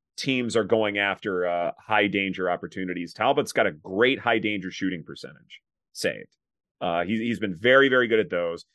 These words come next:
He's been very, very good at low danger shots as far as saving those. And I think that combination is such to where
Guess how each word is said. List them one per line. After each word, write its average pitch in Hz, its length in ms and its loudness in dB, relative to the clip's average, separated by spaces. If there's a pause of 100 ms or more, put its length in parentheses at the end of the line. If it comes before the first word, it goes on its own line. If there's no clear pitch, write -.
(100)
He's - 100 -12
been 90 140 -6
very, 117 240 6
very 123 200 4
good 104 340 2
at 98 260 0
low 107 260 2
danger 98 380 -4
shots 87 380 -2
as 85 80 -14
far 90 200 -2
as 85 140 -8
saving 87 340 -4
those. 95 440 4 (460)
And 104 520 2
I 107 60 -2
think 131 160 0
that 120 120 0 (160)
combination 107 840 -2
is 85 160 -10
such 92 300 -2
to 98 80 -6
where 87 460 0